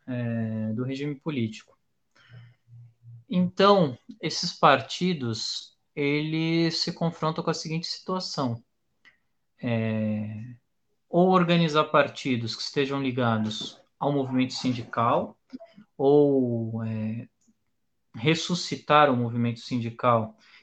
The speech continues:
e, a partir dessa mobilização, conseguir criar partidos que tivessem algum tipo de autonomia, ou se vincular àquelas estruturas que estavam completamente corrompidas, né? M D B, M R oito, et cetera.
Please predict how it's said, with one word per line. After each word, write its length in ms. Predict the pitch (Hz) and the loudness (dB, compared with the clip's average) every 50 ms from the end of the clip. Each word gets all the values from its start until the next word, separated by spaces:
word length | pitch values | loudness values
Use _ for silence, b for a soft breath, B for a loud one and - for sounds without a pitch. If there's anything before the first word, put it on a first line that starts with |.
| b b | b b
e, 40 | 127 | 0
a 80 | 131 131 | 2 4
partir 280 | 139 143 139 - 165 | 6 6 4 4 2
dessa 280 | 156 151 143 - - 151 | -2 -2 -2 0 0 0
mobilização, 720 | 143 143 135 139 139 139 135 135 135 131 127 - 127 120 113 | 0 0 0 -2 -2 -4 -2 -2 -2 -4 -2 -2 -4 -4 -2
conseguir 380 | 135 127 127 - 139 139 139 | -4 -6 -6 -6 -6 -6 -6
criar 240 | 135 143 139 135 131 | -2 0 2 2 2
partidos 520 | 131 139 131 127 - - - 123 120 120 | 4 2 0 0 0 -6 -8 -8 -8 -10
que 100 | - - | -14 -14
tivessem 400 | - - 120 120 117 117 - 123 | -12 -8 -4 -4 -4 -2 -2 -4
algum 220 | 117 117 143 170 170 | -4 0 0 0 0
tipo 280 | - - 147 - - | 0 -2 -6 -8 -6
de 80 | 135 127 | -4 -4
autonomia, 680 | 120 117 - 127 123 143 160 160 151 147 156 175 214 214 - _ _ _ _ _ _ _ _ _ _ _ _ _ | -4 -4 -4 -4 -4 -4 -4 -4 -4 -4 -4 -4 -6 -6 -10 _ _ _ _ _ _ _ _ _ _ _ _ _
ou 160 | - 175 190 - | 6 6 6 6
se 240 | - - - 208 | 6 4 4 4
vincular 680 | 185 185 196 190 190 - 208 202 190 175 165 170 180 180 | 4 4 2 0 0 0 2 4 6 8 8 8 8 6
àquelas 320 | 175 - 175 165 165 160 | 4 2 2 0 0 0
estruturas 720 | 165 160 - - - 165 156 - - 147 147 151 151 - - | -2 -6 -8 -8 -8 -8 -8 -6 -4 -2 -2 0 -2 -4 -6
que 100 | - - | -10 -12
estavam 400 | - - - 151 139 139 147 143 | -10 -4 -2 0 0 0 -2 -6
completamente 600 | - 156 139 131 143 143 - 147 143 143 143 - | -10 -10 -10 -8 -10 -10 -8 -8 -10 -10 -10 -10
corrompidas, 920 | - 156 147 151 165 165 - - 156 143 117 113 117 - - - - _ _ _ _ _ - _ _ _ _ _ _ _ _ _ | -8 -8 -6 -6 -8 -8 -8 -10 -10 -10 -10 -10 -14 -14 -16 -18 -20 _ _ _ _ _ -20 _ _ _ _ _ _ _ _ _
né? 260 | - 117 117 120 - - | -4 -2 -2 -2 -2 -2
M 240 | 151 131 123 123 120 | -2 0 2 2 4
D 120 | 135 139 | 4 2
B, 460 | 135 127 123 131 139 135 120 113 113 113 | 4 2 2 2 2 2 2 2 2 0
M 180 | 113 117 113 | 0 0 0
R 200 | 113 117 139 143 | 0 -2 -2 -2
oito, 380 | 131 123 127 135 131 123 - - | -2 0 0 -2 -2 -4 -6 -12
et 120 | 123 - | -14 -12
cetera. 480 | - - - 117 117 - - - - | -10 -8 -6 -8 -8 -8 -14 -18 -18